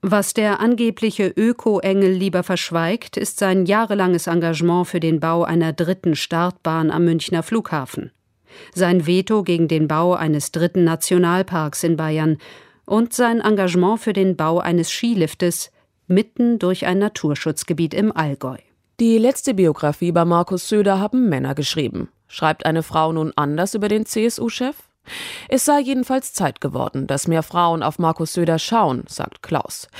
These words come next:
Speaker 2: Sie habe in dem Buch, halb bewusst, halb unbewusst, nur Frauen interviewt. Dazu zählen politische Begleiterinnen von Söders Karriere wie Ilse Aigner oder Christa Stevens, aber auch Journalistinnen, die nicht die Politik, sondern den Menschen Söder beobachten,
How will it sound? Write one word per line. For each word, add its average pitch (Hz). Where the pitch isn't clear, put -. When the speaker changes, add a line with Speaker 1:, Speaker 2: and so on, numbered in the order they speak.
Speaker 2:
Sie 247
habe 247
in 214
dem 226
Buch, 233
halb 139
bewusst, 156
halb 170
unbewusst, 202
nur 214
Frauen 220
interviewt. -
Dazu 226
zählen 175
politische 180
Begleiterinnen 180
von 143
Söders 156
Karriere 170
wie 156
Ilse 185
Aigner 202
oder 165
Christa 190
Stevens, 214
aber 214
auch 226
Journalistinnen, 240
die 143
nicht 185
die 175
Politik, 170
sondern 151
den 170
Menschen 196
Söder 156
beobachten, 170